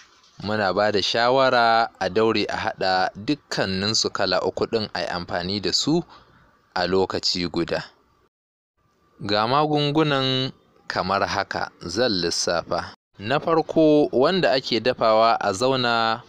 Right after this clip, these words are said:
ko kuma a kama ruwa da shi. A samu sassaƙen bagaruwa tare da sassaƙen dundushi. Sannan sai a haɗa da sassaƙen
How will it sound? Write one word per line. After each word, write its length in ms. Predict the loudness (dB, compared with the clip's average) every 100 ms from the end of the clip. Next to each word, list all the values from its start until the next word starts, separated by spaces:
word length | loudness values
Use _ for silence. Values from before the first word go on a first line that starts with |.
| -20 -20 _
ko 180 | 0 0
kuma 280 | 2 -2 0
a 80 | -2
kama 580 | -6 0 2 4 2 2
ruwa 360 | 4 2 2
da 120 | 0 -4
shi. 300 | -6 -8 -14 _ _ _ _ _ _ _ _ _ -6
A 80 |
samu 640 | -4 0 0 2 0 0 0
sassaƙen 1000 | 0 -2 0 -2 -2 -2 0 0 -2 -4 _ -10
bagaruwa 920 | -4 -2 -2 0 0 2 2 0 0 -4 _ _ -20 -20 _ _ -8
tare 380 | -2 0 2 2
da 300 | 2 0 -4 _ _ _
sassaƙen 960 | -8 -2 0 0 -2 0 -2 0 -2 -4 -10 -10
dundushi. 920 | -6 -4 -2 -2 -2 -2 -4 -6 -12 _ -20 -20 _ _ _
Sannan 640 | -6 -4 -2 0 0 -2 -6 -20 _ _ -20 -10
sai 260 | -2 2
a 140 | 2 2
haɗa 560 | 0 0 2 4 2 0
da 180 | -4 -4
sassaƙen 920 | -2 -4 -2 -2 -2 -2 0 -2 -2